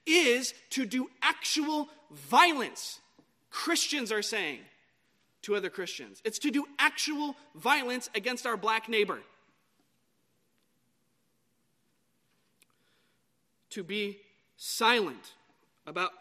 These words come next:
racial injustice, they say, is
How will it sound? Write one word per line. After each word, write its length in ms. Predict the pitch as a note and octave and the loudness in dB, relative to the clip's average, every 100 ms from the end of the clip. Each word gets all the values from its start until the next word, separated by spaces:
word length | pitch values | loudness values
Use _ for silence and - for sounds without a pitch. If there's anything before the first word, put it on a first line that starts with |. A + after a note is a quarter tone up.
| - _ _ - | -20 _ _ -10
racial 540 | D#3+ G#3+ A#3+ A#3 A3+ | 2 2 4 0 0
injustice, 600 | G3 F3 G3+ - G#3+ D#3 | 0 -2 -2 -2 -6 -6
they 160 | - C#3+ | -4 -6
say, 400 | - B2 G#2+ A2 _ _ _ _ _ _ _ - | -6 -10 -12 -20 _ _ _ _ _ _ _ 0
is 500 | G3+ F3+ C#3 - | 6 6 4 -10